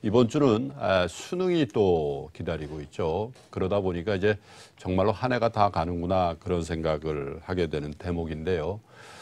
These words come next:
한 해는 다 저물어 가는데, 아, 우리들의 이 투자란 측면에서는,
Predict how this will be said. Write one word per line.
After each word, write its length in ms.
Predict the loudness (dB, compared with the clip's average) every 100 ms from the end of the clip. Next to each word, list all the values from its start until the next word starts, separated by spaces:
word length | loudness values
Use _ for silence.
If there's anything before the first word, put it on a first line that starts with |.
| -20 -8
한 160 | 0
해는 180 | 2 4
다 160 | 4 4
저물어 380 | 4 6 6 6
가는데, 500 | 4 6 10 10 8 -2 -12 0
아, 640 | 2 4 2 -2 -6 -10 -4
우리들의 560 | 0 4 6 6 4 -2
이 120 | -10 -14
투자란 640 | -16 2 6 8 6 4 0
측면에서는, 800 | -2 0 0 -2 -2 0 -2